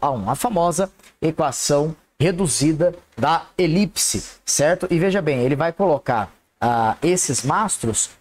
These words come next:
no foco. Se ele vai colocar esses mastros nos focos, esse oitenta metros que ele forneceu aqui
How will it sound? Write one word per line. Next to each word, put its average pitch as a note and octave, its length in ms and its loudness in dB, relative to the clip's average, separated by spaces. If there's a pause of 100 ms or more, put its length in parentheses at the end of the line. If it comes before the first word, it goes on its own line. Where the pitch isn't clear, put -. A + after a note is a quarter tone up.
(120)
no G#3+ 160 2
foco. F3 500 -2 (240)
Se - 180 -2
ele D#4+ 120 2
vai E3+ 140 0
colocar C#3 360 0
esses B2 280 -2
mastros A#2 500 -2
nos G3 160 2
focos, - 640 -2 (260)
esse A#3 400 0
oitenta G#3+ 600 0
metros C#3+ 400 -2
que - 100 -4
ele A#2+ 160 0
forneceu A#2+ 560 0
aqui A3 320 -2